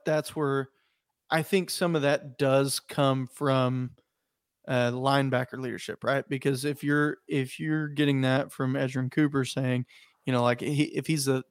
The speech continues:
quarterback of the defense, he's, he's leading the defense, and, um, really kind of you're, you're seeing really, I guess, really from him and Damani, you know, you have these two guys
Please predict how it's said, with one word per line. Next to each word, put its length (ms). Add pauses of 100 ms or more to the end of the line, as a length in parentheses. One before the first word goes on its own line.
(180)
quarterback 440
of 60
the 40
defense, 420
he's, 360
he's 360
leading 540 (400)
the 160
defense, 720
and, 440 (380)
um, 480
really 300
kind 240
of 160 (720)
you're, 260
you're 220
seeing 680 (200)
really, 320
I 100
guess, 300
really 240
from 180
him 400 (340)
and 240
Damani, 640 (260)
you 120
know, 100
you 160
have 220
these 180
two 160
guys 560